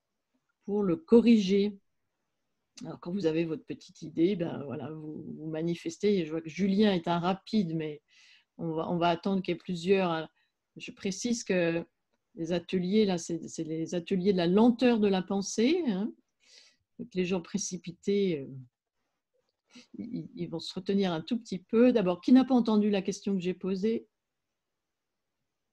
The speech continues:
Alors, apparemment, tout le monde l'aurait entendu.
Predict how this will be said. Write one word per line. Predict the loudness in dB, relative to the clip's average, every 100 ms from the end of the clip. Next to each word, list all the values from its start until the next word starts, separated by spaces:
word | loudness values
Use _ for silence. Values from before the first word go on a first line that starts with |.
| _ _ _
Alors, | -14 -14 -16 -20 -20 _
apparemment, | -20 -18 -14 -16
tout | -12
le | -12
monde | -10 -8
l'aurait | -8 -10
entendu. | -14 -12 -10 -8